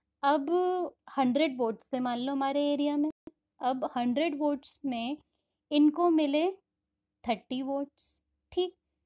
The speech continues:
इनको मिले ट्वेंटी वोट्स, इनको मिले ट्वेंटी फ़ाइव वोट्स और इनको मिले ट्वेंटी फ़ाइव वोट्स। अब देखिए, जो विनर कौन होगा, विनर होगा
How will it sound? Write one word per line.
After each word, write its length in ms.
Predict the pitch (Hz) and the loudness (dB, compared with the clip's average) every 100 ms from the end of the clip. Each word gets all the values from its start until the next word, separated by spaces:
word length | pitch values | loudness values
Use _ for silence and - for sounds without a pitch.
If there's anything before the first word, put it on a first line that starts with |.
| _ _ - | _ _ -2
इनको 460 | 277 277 269 302 320 | 2 2 2 2 4
मिले 540 | 320 302 320 320 339 | 4 4 2 0 -2
ट्वेंटी 680 | 339 - 233 226 226 277 294 | -6 -10 -8 -6 -6 -2 0
वोट्स, 680 | 285 294 294 294 - - - _ _ _ _ _ _ | 0 0 0 -4 -12 -20 -20 _ _ _ _ _ _
इनको 400 | 285 285 277 330 | 4 4 2 0
मिले 380 | 330 339 330 349 | 4 4 4 0
ट्वेंटी 440 | 330 254 233 262 | -2 -4 -4 -4
फ़ाइव 420 | 262 - 240 247 240 | -6 -4 -4 -4 -6
वोट्स 460 | 302 359 381 - | -2 0 -2 -4
और 120 | 330 | -6
इनको 360 | - 240 233 262 | -4 -6 -4 -4
मिले 300 | 254 226 285 | -4 -4 -6
ट्वेंटी 400 | 302 240 226 320 | -6 -6 -4 -4
फ़ाइव 400 | - 294 220 190 190 | -2 -4 -4 -8 -16
वोट्स। 420 | - - - - _ _ _ _ _ | -20 -20 -20 -20 _ _ _ _ _
अब 140 | 302 | -2
देखिए, 800 | 277 240 233 233 - 220 208 226 285 _ _ _ - | 0 -2 -4 -4 -10 -6 -6 -6 -10 _ _ _ -20
जो 580 | 196 262 294 311 330 359 - _ - | -4 2 4 4 2 0 -2 _ -10
विनर 420 | 214 311 330 381 | 2 6 8 6
कौन 340 | 370 339 311 285 | 4 2 4 2
होगा, 580 | 247 220 226 254 302 | 0 0 2 4 4
विनर 540 | 320 208 247 240 254 285 | 2 0 -2 0 0 -2
होगा 880 | 220 220 208 202 208 214 226 294 | -4 -10 -8 -4 -2 -2 -2 -2